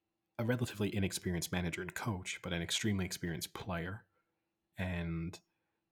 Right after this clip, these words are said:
you know, I think, I think he'll be okay. And I, th-, and he doesn't seem to lack confidence. I think he'll continue to take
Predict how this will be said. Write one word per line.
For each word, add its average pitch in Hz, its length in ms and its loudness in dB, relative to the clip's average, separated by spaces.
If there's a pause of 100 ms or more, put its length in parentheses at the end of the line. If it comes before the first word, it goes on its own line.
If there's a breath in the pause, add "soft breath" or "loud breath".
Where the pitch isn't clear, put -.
(280)
you 113 80 0
know, 85 100 0
I 85 100 -2
think, - 520 -4 (1600)
I - 40 -6
think 104 240 0
he'll 101 100 2
be 87 160 2
okay. - 380 -2 (960)
And 92 100 -4
I, 90 40 -4
th-, - 280 -8 (240)
and 90 380 -6
he - 120 -2
doesn't 107 240 8
seem 101 200 8
to 95 80 4
lack 85 400 -2
confidence. - 640 -2 (1600)
I 107 80 -6
think 95 320 2
he'll 92 240 2 (160)
continue 92 420 0
to 98 140 -6
take - 340 -6